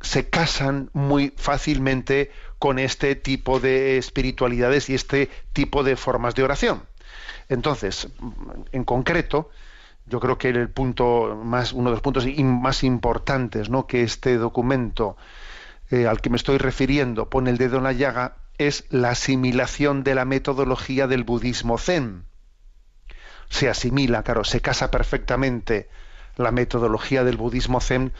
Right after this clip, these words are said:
con ese relativismo religioso. ¿Ves? Como anillo al dedo,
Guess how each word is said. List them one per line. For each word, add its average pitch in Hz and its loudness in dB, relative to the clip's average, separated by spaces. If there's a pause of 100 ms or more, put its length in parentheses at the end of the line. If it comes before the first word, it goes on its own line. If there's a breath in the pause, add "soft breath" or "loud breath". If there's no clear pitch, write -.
(180 loud breath)
con 131 0
ese 120 0
relativismo 117 0
religioso. 110 -2
¿Ves? 117 -2
Como 127 0
anillo 120 2
al 113 2
dedo, 131 -2